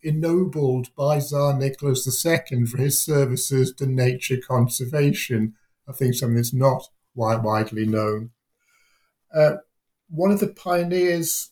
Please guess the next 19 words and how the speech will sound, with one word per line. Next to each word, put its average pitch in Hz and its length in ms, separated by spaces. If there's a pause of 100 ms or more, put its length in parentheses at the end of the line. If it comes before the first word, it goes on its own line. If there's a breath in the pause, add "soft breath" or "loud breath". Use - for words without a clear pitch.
of 139 240 (120)
Russian 160 380
environmental 135 760
history, 123 720 (260)
uh, 117 260 (180)
in 120 160
the 120 100
West 120 480
globally 139 640
was, 143 380 (600)
uh, 143 160
Douglas 147 500
Weiner, 139 640
who 143 100
wrote 143 260
two 156 220
really 143 240
impressive 139 640
books - 540